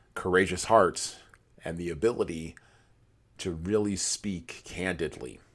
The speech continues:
about what is true. And so, I'll start. Here's a piece of truth. Every ideal and every idea that the wily German,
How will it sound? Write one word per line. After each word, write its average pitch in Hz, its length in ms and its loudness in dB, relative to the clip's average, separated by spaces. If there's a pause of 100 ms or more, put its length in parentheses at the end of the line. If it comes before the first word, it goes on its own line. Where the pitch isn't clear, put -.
(480)
about 78 340 -2
what 69 180 -8
is - 200 -4
true. 50 580 -4 (2250)
And - 100 -12
so, 120 560 6 (400)
I'll 71 240 -2
start. - 560 6 (1040)
Here's 107 460 4
a 95 40 -4
piece - 360 -6
of 71 120 -8
truth. - 760 -4 (1400)
Every 151 380 6
ideal 104 800 6 (400)
and 85 200 -6
every 113 380 2
idea 85 1040 -4 (260)
that 92 200 -10
the 101 60 -4
wily 113 540 4
German, 92 460 -2